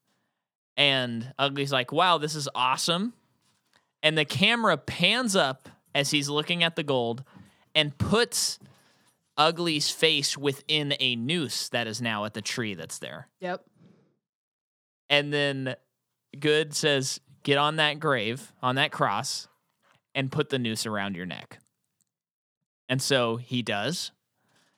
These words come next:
Speaker 1: And now
Speaker 2: I was
Speaker 1: he's
Speaker 2: so stressed for him.
Speaker 1: <laughs> balancing on this cross.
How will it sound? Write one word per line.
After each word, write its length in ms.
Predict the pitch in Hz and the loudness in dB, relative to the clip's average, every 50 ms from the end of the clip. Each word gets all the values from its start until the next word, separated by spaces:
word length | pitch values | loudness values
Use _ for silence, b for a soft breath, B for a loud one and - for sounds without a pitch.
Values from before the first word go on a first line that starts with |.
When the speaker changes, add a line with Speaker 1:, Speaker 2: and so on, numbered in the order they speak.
| _ _ _ _ _ | _ _ _ _ _
Speaker 1:
And 140 | 139 143 147 | 0 2 4
now 160 | 143 143 143 | 4 6 6
Speaker 2:
I 40 | 190 | 6
was 120 | 247 - 147 | 6 4 6
Speaker 1:
he's 100 | 147 240 | 6 4
Speaker 2:
so 60 | 240 | 4
stressed 340 | - - 220 226 208 196 - | 4 2 2 2 2 0 0
for 220 | - 240 220 220 | 0 0 2 2
him. 160 | 226 247 269 | 0 -2 -2
Speaker 1:
<laughs> 40 | 269 | -2
balancing 720 | - - 143 165 170 208 196 196 196 196 202 208 190 180 | -2 0 0 2 0 0 0 0 0 2 0 0 2 2
on 160 | 160 151 156 | 2 2 2
this 160 | 160 156 156 | 2 0 -2
cross. 600 | - - - 160 120 104 104 139 165 - - - | -2 0 0 0 0 2 -2 -2 -4 -4 -6 -8